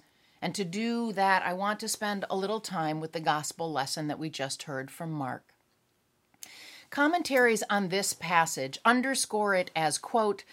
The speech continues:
"a singularly difficult passage to understand because Jesus does not act like the Jesus we have come to know and love," unquote. Put another way, we could easily describe Jesus' reaction to the Syrophoenician woman as, well,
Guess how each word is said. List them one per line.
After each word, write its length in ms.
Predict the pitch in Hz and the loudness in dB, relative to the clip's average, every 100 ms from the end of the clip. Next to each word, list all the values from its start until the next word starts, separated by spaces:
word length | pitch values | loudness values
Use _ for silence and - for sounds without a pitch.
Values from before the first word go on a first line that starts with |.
| - - | -12 0
"a 80 | 185 | 0
singularly 1040 | - - 294 320 294 254 240 233 214 196 | 0 0 0 0 0 4 4 6 4 0
difficult 720 | 156 147 294 330 330 277 262 | -2 -2 -2 -2 -4 -4 -4
passage 600 | - 208 202 - 202 175 | -2 2 2 2 -2 -4
to 180 | - 202 | -4 -2
understand 800 | 170 180 190 185 156 135 120 127 - - - | 0 0 -2 -2 -4 -4 -4 -8 -14 -20 -8
because 680 | 196 - - 285 185 170 170 - - | -6 -6 2 6 6 4 -2 -8 -14
Jesus 520 | 170 160 262 285 285 - | -8 -2 -2 -2 -4 -2
does 200 | 196 175 | -2 0
not 320 | 175 160 - | 2 0 2
act 340 | 196 226 247 - - | 0 0 -2 -8 -2
like 240 | 170 165 | -2 -2
the 80 | 147 | -6
Jesus 600 | 135 165 233 226 226 - | -6 -6 -4 -4 -4 -4
we 120 | 190 | -4
have 200 | 165 147 | -4 -4
come 280 | - 170 165 | -4 -2 -2
to 120 | 185 | -4
know 320 | 151 127 123 | -2 -2 -2
and 180 | 170 180 | -4 -4
love," 400 | 190 143 120 - _ | 0 0 -2 -8 _
unquote. 560 | 139 127 - 113 - - _ _ _ _ _ _ - - - - | -8 -6 -8 -10 -12 -20 _ _ _ _ _ _ -20 -20 -20 -2
Put 160 | 302 285 | 4 6
another 360 | 233 202 185 | 6 4 4
way, 360 | 170 220 240 247 | 4 6 8 6
we 140 | 196 | 2
could 180 | 190 180 | -2 -4
easily 580 | - 269 247 220 190 160 | -2 -2 0 -2 -2 -2
describe 720 | 147 147 - 240 226 214 170 | -2 -2 2 4 6 4 2
Jesus' 560 | 247 240 233 220 196 | -2 0 0 0 0
reaction 760 | 170 170 185 233 233 - 208 196 | -4 2 6 8 6 0 -2 -2
to 120 | 196 | -4
the 80 | 160 | -4
Syrophoenician 1000 | - 190 208 220 202 202 190 175 190 170 | 0 4 4 2 -2 -4 -4 -4 -4 -2
woman 340 | 180 175 170 - | -2 0 -2 -2
as, 240 | 143 135 | -4 -2
well, 400 | 156 165 156 147 | 6 6 6 0